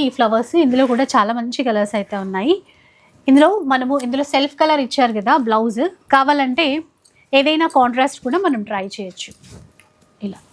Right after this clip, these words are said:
కలర్స్ చాలా ఉన్నాయి చూడండి. మంచి, అసలు ప్రైస్ చెప్తే మీరు నమ్మరు, చాలా తక్కువ ప్రైస్‌లో వస్తాయండి ఇవైతే. మంచి డార్క్ కలర్స్ ఉన్నాయి, దాంతోపాటు ఇట్లా లైట్ కలర్స్ కూడా వచ్చేసాయి ఇందులో. అఫీషియల్ పర్పస్ యూజ్ చేసుకోవాలి అనుకుంటే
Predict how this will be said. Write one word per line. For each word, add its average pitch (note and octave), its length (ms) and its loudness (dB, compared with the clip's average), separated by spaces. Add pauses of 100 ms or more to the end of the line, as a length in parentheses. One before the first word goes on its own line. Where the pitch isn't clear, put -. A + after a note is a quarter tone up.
(180)
కలర్స్ A3 260 0 (160)
చాలా G3+ 340 2
ఉన్నాయి F#3 240 -8
చూడండి. - 280 -20 (540)
మంచి, - 180 -6 (160)
అసలు A3 200 2 (180)
ప్రైస్ A3+ 300 2
చెప్తే B3 280 2
మీరు A#3 180 -4
నమ్మరు, G#3+ 260 -2 (140)
చాలా A3 360 -2
తక్కువ A3 340 -2
ప్రైస్‌లో G#3+ 400 0
వస్తాయండి F#3+ 540 -4
ఇవైతే. F#3 320 -8 (1500)
మంచి A#3 340 4 (280)
డార్క్ G#3+ 280 2
కలర్స్ A#3 340 2
ఉన్నాయి, A3 280 4 (140)
దాంతోపాటు A3+ 580 0 (320)
ఇట్లా C4+ 180 -2 (220)
లైట్ A#3+ 240 2
కలర్స్ A3+ 340 -2
కూడా A3+ 220 0
వచ్చేసాయి G3 460 -10
ఇందులో. F#3 200 -12 (960)
అఫీషియల్ C4 460 2
పర్పస్ A#3 380 -2
యూజ్ G#3+ 260 -4
చేసుకోవాలి G3+ 560 -2
అనుకుంటే G3 340 -4